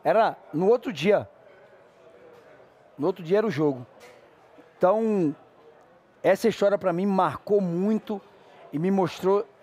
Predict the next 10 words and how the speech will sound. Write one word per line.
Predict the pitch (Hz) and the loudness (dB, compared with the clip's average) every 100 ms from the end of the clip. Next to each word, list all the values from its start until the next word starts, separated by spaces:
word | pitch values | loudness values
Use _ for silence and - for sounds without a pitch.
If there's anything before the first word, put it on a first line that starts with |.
| - | 0
exatamente | 156 156 143 190 190 160 175 | 2 2 0 0 0 0 -4
que | - | -6
o | 190 | -4
cara | 170 175 175 | -2 2 4
é, | 175 175 151 139 - _ _ _ _ _ _ _ _ - - | 4 4 4 0 -12 _ _ _ _ _ _ _ _ -20 -4
cara, | 160 170 131 123 _ _ _ _ - | 0 0 -2 -8 _ _ _ _ -8
ele | 156 | -6
tem | 165 190 | -2 0
um | 226 | 0
controle | - 202 165 170 190 196 170 123 | -2 -4 -2 0 2 2 0 -2